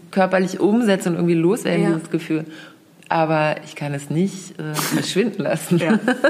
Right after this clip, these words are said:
Speaker 2: Also es ist quasi nur, dass du für dich selbst deine Modulationsknöpfe gefunden hast, aber, ähm, der Rausch,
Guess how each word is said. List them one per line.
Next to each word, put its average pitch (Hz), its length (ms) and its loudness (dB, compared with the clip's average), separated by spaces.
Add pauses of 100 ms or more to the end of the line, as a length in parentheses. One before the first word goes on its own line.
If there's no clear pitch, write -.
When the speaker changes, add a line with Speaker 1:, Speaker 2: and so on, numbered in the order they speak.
(340)
Speaker 2:
Also 170 180 -2
es 170 80 -6
ist - 40 -10
quasi 185 260 0
nur, 202 120 0
dass 185 160 -2
du 190 80 -4
für 175 160 -4
dich 196 200 -2
selbst 190 320 -4
deine 175 300 -2
Modulationsknöpfe 196 1200 -2
gefunden 190 440 -2
hast, 180 440 -4
aber, 160 500 0
ähm, 165 440 -6
der 170 200 -2
Rausch, 175 380 -2